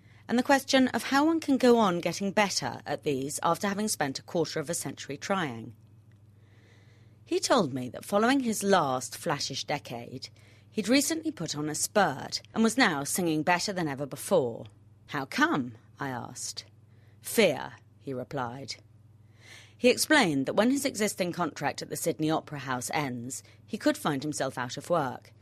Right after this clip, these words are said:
This fear was doing more to make him improve than rave reviews had ever done. I was reminded of our conversation last week as I read about the heroic struggle between Guy Hands,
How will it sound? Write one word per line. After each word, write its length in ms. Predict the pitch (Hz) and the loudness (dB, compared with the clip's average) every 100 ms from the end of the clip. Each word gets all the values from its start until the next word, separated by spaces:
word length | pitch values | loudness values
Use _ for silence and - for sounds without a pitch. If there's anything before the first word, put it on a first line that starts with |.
| - - - - - | -20 -20 -20 -20 0
This 220 | 254 294 | 2 2
fear 320 | - 156 131 127 | 2 0 0 -2
was 160 | 143 | -4
doing 300 | - 147 151 | 0 0 4
more 340 | 185 185 131 131 | 6 4 4 -2
to 120 | - | -2
make 220 | 151 147 | -2 -4
him 100 | 156 | -4
improve 580 | 143 139 160 135 127 123 - - - | -4 -4 -2 -2 -4 -8 -14 -20 -8
than 200 | 135 151 | -2 2
rave 320 | 175 151 123 | 4 4 0
reviews 480 | 135 165 143 135 - | -4 -2 -2 -2 -4
had 100 | 156 | 0
ever 200 | 147 127 | -2 -2
done. 400 | 131 120 120 117 - - - - - - - - - - | -6 -6 -8 -14 -20 -20 -20 -20 -20 -20 -20 -20 -8 0
I 100 | 269 | 2
was 180 | 320 339 | 2 2
reminded 460 | 302 233 190 165 | 6 6 6 2
of 100 | 147 | 2
our 100 | 156 | 0
conversation 720 | 151 160 147 143 151 143 135 127 | 0 -2 -2 0 0 0 -2 -6
last 280 | 123 - | -8 -10
week 340 | 127 123 - - | -10 -10 -12 -12
as 100 | 151 | 0
I 80 | 190 | 4
read 220 | 196 202 | 6 4
about 260 | 226 202 151 | 4 0 0
the 80 | 156 | -6
heroic 540 | 147 156 185 185 - | -6 2 4 6 4
struggle 440 | - - 160 - 120 | 0 0 0 -2 -10
between 360 | - 143 139 | -8 -6 -4
Guy 280 | 131 160 165 | 2 4 4
Hands, 680 | 175 160 131 - 123 143 | 2 -2 -2 -6 -10 -8